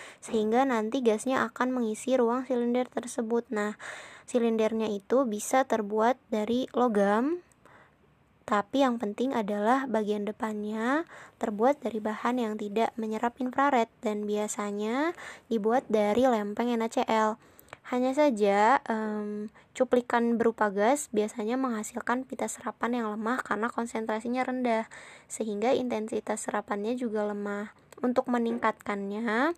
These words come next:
maka seperti yang kita tahu dari hukum Lambert-Beer, absorben akan menjadi besar kalau seandainya epsilon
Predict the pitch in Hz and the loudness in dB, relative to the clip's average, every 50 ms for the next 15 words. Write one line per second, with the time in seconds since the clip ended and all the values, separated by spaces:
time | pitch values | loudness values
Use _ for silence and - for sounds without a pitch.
0 | - - - - - - - - - 220 - - 277 - 247 - 226 247 - - | -6 -14 -20 -20 -20 -20 -20 -10 -8 -2 0 0 0 0 0 0 -2 0 0 -2
1 | 226 220 220 226 240 233 226 - 262 277 302 302 233 226 220 226 226 220 - 226 | -2 -2 -2 -4 -4 -6 0 2 4 4 6 4 4 4 2 2 0 0 -2 -2
2 | 220 214 214 214 214 208 202 - - 185 196 196 196 202 220 254 277 - - - | -2 -2 -4 -2 -2 -4 -4 -4 -4 -4 -2 -2 0 2 2 2 2 2 0 -2
3 | 247 - - 247 240 240 294 294 285 - 285 285 269 254 226 214 208 226 208 196 | -2 -2 -2 0 2 2 2 2 2 2 2 2 2 0 0 0 0 -2 -4 -6
4 | 226 - - - 247 254 - 269 247 220 254 254 - 233 220 214 208 208 208 208 | -8 -4 -2 -2 -2 -2 -2 -2 0 0 0 0 -2 -4 -4 -4 -4 -4 -4 -4
5 | 226 233 - 233 - - - 220 202 202 208 226 247 - | -4 -4 -6 -6 -8 -8 -6 -4 -2 0 0 -2 -2 -4